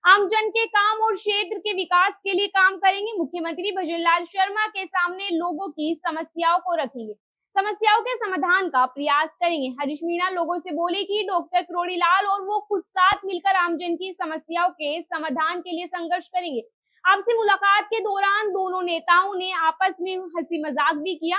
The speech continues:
और इस दौरान क्रोड़ीलाल बोले कि, "हरीश मीणा उनसे बड़े हैं।" तो हरीश मीणा जवाब में बोले कि, "नहीं, आप मुझसे बड़े हैं।" दोनों नेताओं ने जन सुनवाई के दौरान गड़िया लोहारों की समस्याओं को भी सुना और हर संभव मदद का भरोसा दिया।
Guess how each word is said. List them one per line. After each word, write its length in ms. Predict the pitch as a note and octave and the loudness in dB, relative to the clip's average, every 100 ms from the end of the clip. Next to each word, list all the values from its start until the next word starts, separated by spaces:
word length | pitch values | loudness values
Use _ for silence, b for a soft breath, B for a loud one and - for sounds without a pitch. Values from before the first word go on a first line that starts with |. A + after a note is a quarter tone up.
| G#4+ | -4
और 180 | E4 E4+ | -4 -2
इस 100 | C#4+ | -2
दौरान 480 | A#3 D#4 E4 F4 F#4+ | -4 0 2 0 -2
क्रोड़ीलाल 520 | F4+ E4+ E4 D#4+ E4 | -4 -4 -2 -2 -2
बोले 320 | D4 E4+ F4 | -4 -6 -6
कि, 140 | F4 G4+ - _ _ _ | -6 -10 -10 _ _ _
"हरीश 280 | G4 G#4+ G#4 | 0 2 2
मीणा 260 | A4 G#4+ A4 | 0 0 0
उनसे 320 | A4 G4 G4+ E4 | -2 -4 -6 -4
बड़े 240 | D#4+ D#4+ | 0 0
हैं।" 120 | D#4 | -2
तो 240 | - - D#4 | -8 -8 -6
हरीश 220 | D#4 D#4 | -6 -6
मीणा 240 | E4 E4+ F4+ | -6 -4 -4
जवाब 280 | E4 D#4+ | 0 2
में 120 | D#4+ D#4 | 0 -4
बोले 280 | D#4+ E4 | -4 -4
कि, 120 | E4+ F#4+ | -4 -2
"नहीं, 260 | E4+ G4 A4+ - | 0 -2 -4 0
आप 180 | E4+ G#4 | 2 2
मुझसे 280 | F#4+ - D4+ | -4 -6 -4
बड़े 200 | A#3+ A#3+ | -2 -4
हैं।" 80 | A#3+ _ | -6 _
दोनों 240 | A#3 D4 D#4+ | -2 0 0
नेताओं 360 | D#4+ D#4 E4 F4+ | -4 0 0 0
ने 140 | F#4+ | -4
जन 220 | D#4+ F4 | -6 -6
सुनवाई 400 | E4+ D#4+ E4 F4 | -6 -4 -2 -2
के 140 | E4+ F#4 | -4 -6
दौरान 420 | F4 F4 F4 F#4+ - _ _ A#3 | -4 2 2 0 -6 _ _ 2
गड़िया 380 | F#4+ G#4 A4+ | 4 4 4
लोहारों 580 | G#4+ G4 F4+ F#4 F#4+ G#4+ | 4 2 4 4 6 2
की 240 | E4+ F#4 G4 | -2 -2 -2
समस्याओं 640 | G4 F4 E4+ - F4 F4+ F#4 | -2 -2 -2 -2 2 2 2
को 160 | E4+ | 0
भी 180 | D4 G#4 | 4 2
सुना 260 | G#4 D#4+ C#4 | 2 0 0
और 180 | D#4 F4 | 0 0
हर 100 | E4+ | -4
संभव 480 | E4+ F4 D#4+ F#4 D#4 | -4 -6 -2 -2 -2
मदद 320 | D#4+ C4 E4+ | -4 -2 -2
का 180 | - C#4 | 0 -2
भरोसा 460 | C#4 D4 C#4 D4 D#4 | 0 0 0 -2 -6
दिया। 220 | C#4+ A#3+ | -4 -6